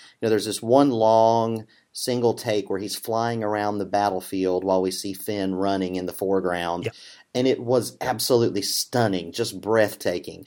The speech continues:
Speaker 1: B B eight, that we've already talked about, was hilarious. His little thumbs up thing, <laughs> my audience absolutely
Speaker 2: <laughs>
Speaker 1: lost it.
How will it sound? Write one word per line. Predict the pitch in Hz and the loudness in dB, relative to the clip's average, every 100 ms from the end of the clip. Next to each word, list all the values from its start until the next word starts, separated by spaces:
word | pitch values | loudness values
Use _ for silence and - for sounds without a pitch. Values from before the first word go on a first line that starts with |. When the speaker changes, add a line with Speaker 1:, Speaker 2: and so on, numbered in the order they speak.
| - | 0
Speaker 1:
B | 135 | 2
B | 131 120 | 4 6
eight, | 117 117 110 | 6 6 0
that | 98 | -2
we've | 110 | 2
already | 110 104 | 2 2
talked | 110 107 - | 0 0 0
about, | 98 98 98 | 0 0 0
was | 101 - - | -4 -6 -4
hilarious. | 120 117 113 110 107 104 | -2 2 2 4 4 2
His | 107 | -2
little | 117 107 | 0 0
thumbs | 101 110 110 101 | 0 0 0 2
up | 110 107 | 0 0
thing, | 110 101 101 104 - - _ | -2 -2 -2 -6 -12 -20 _
<laughs> | - - - | -10 -8 -4
my | 127 107 | 0 4
audience | 101 107 98 95 - | 6 6 4 -2 -2
absolutely | 110 110 139 98 92 98 | -2 0 0 2 2 6
Speaker 2:
<laughs> | |
Speaker 1:
lost | 95 101 98 110 | 8 8 6 0
it. | 95 | 0